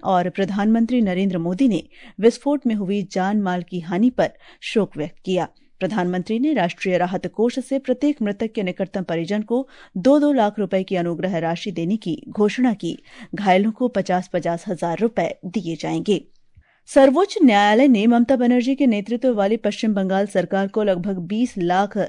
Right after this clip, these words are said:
राज्य कर्मचारियों को लंबित महंगाई भत्ते डीए का भुगतान करने का निर्देश दिया है। न्यायालय ने राज्य सरकार को छह मार्च तक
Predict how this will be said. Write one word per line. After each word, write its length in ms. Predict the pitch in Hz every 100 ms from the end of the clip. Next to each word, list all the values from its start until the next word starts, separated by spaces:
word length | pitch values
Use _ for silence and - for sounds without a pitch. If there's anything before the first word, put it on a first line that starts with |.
| - - - -
राज्य 420 | 185 190 190 208 202
कर्मचारियों 760 | 180 175 175 196 190 196 220
को 340 | 214 220 247 - _ _ _ _ 202
लंबित 460 | 226 262 277 254
महंगाई 420 | 190 208 196 196
भत्ते 400 | 190 208 - 208
डीए 300 | 180 214 285
का 180 | 294 185
भुगतान 420 | - 180 190 180
करने 300 | 180 175 175
का 120 | 175 294
निर्देश 420 | 302 240 175 -
दिया 160 | 170 165
है। 380 | 180 - - - - - -
न्यायालय 480 | 233 233 233 247 302
ने 140 | 320
राज्य 260 | 339 208 208
सरकार 420 | - 202 214 226
को 120 | 285
छह 240 | 277 220 185
मार्च 300 | 185 208 -
तक 120 | 262